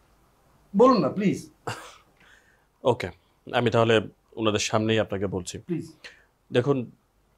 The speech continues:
Speaker 2: লাস্ট যে ইনসিডেন্টটা আজ হয়েছে আমাদের থানাতে, সেটার ব্যাপারে তো আপনি জানেন। এরকম একটি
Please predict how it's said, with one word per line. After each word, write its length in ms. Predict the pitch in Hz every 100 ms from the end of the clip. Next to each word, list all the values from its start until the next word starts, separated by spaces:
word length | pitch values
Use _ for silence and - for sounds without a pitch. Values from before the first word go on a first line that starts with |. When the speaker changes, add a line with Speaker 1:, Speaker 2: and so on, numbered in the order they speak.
| _
Speaker 2:
লাস্ট 280 | 107 113 -
যে 140 | 131
ইনসিডেন্টটা 460 | 120 160 123 120 123
আজ 160 | 110 110
হয়েছে 300 | 110 104 113
আমাদের 240 | 107 107
থানাতে, 400 | - 107 101 101
সেটার 240 | 104 104
ব্যাপারে 280 | 101 101 101
তো 80 | 92
আপনি 160 | - 87
জানেন। 260 | 85 85 - _ _ _ _ _ _ _ _ _ _ -
এরকম 340 | 107 113 117
একটি 320 | 110 120 110